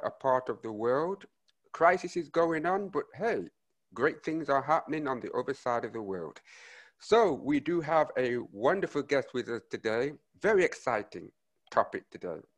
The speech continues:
And I think most of you will be listening were able to very much relate to our guest's story and her life. Okay, so let's go straight into it, ladies and gentlemen. So, uh,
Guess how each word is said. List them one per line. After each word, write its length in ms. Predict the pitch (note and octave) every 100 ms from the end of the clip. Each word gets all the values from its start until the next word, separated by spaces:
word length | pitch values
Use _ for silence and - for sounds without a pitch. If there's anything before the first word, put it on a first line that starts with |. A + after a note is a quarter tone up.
| _ -
And 340 | G#2+ G#2 G#2
I 60 | G#2
think 280 | - B2+ -
most 360 | B2 D#3 D#3
of 100 | C#3+
you 160 | C3 C3+
will 100 | B2+
be 140 | A#2
listening 480 | A#2 C#3+ - G#2 G2+ G2+ - - - _
were 180 | - A2+ -
able 260 | D3+ C#3+
to 180 | D3 B2+ G#2+
very 300 | A#2+ C#3+ D3+
much 220 | C#3 C3+ - -
relate 640 | A#2 A2+ C#3+ A#2 - _ _
to 180 | - G#2
our 160 | G#2 G2
guest's 480 | - A2+ A2 -
story 540 | - - A#2 G#2+ G2+ G2 -
and 160 | F#2
her 220 | F#2 F#2
life. 460 | F#2 F#2 D#2+ - - _ _ - - _ -
Okay, 360 | C#3+ C#3+ A#3 E3
so 160 | C#3+
let's 180 | D#3 F3+
go 160 | - E3+
straight 320 | - E3+ E3
into 240 | G#3+ F#3+
it, 80 | F3
ladies 200 | C3+ B2+
and 80 | A2
gentlemen. 500 | A#2 G#2+ G2+ F#2 F#2 -
So, 440 | _ - F3+ F#3+ D#3
uh, 280 | C3+ B2